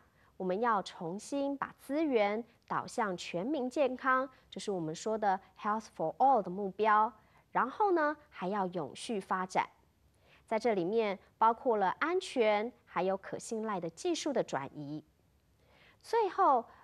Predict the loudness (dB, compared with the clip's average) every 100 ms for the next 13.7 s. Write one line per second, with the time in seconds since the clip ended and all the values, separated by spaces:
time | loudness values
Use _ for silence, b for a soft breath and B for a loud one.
0 | B _ 0 2 0 -2 -2 0 0 -4
1 | -4 -2 -2 -2 -2 0 0 -4 _ _
2 | b b b b 0 2 4 4 2 4
3 | 2 2 -4 -4 0 0 2 2 2 2
4 | 0 0 -2 -2 -2 -4 -2 0 2 0
5 | -2 -2 0 0 0 B B -4 -4 -2
6 | -6 -6 -2 -2 -2 -6 -8 -6 -8 -6
7 | -8 -8 -12 -12 -6 -6 -6 _ b b
8 | b _ -2 0 -2 0 -2 -2 -2 -2
9 | -4 -2 0 2 0 -2 -2 -6 _ _
10 | -4 -2 0 -2 -2 B B B -4 -2
11 | -2 -2 -2 -2 0 -2 0 -2 0 -2
12 | -2 _ b b b b -4 4 4 4
13 | 0 -2 -2 0 0 -2